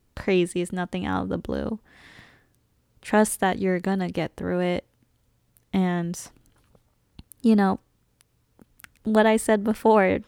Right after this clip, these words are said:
don't, do not allow pain to stay. Do not let yourself spiral into this negative situation that it's hard to pick yourself back up.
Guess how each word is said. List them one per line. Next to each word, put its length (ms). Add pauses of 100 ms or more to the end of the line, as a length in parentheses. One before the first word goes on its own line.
(140)
don't, 360
do 180
not 400
allow 400
pain 440
to 80
stay. 520
Do 140
not 320
let 160
yourself 440 (440)
spiral 680
into 320
this 240
negative 380
situation 1040 (200)
that 260
it's 280
hard 420
to 100
pick 300
yourself 400
back 280
up. 200